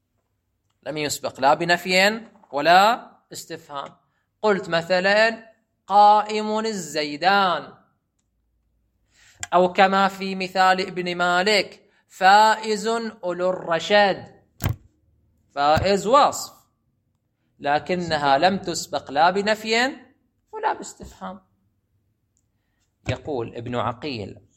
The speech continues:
"على رأي البصريين"، مع استثناء الأخفش،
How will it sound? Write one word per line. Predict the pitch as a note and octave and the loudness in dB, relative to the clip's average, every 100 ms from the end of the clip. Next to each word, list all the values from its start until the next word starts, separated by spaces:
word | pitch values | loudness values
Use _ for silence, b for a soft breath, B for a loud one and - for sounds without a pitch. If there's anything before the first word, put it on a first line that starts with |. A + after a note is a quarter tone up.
| - | -2
"على | D#3+ F#3+ G#3 G#3 G3+ | 2 4 4 4 2
رأي | G3+ F#3+ G3 F#3 | 2 -2 -6 -10
البصريين"، | F#3 E3+ F3+ - D#3+ E3 F3 F3+ B2+ F2+ F#2+ _ _ _ _ _ - | -8 -8 -10 -10 -16 -14 -12 -12 -12 -16 -20 _ _ _ _ _ -12
مع | A#2 | -12
استثناء | B2 C3 C3 C#3 C3+ | -10 -14 -10 -8 -6
الأخفش، | B2 B2+ - - - - | -6 -10 -14 -18 -20 -20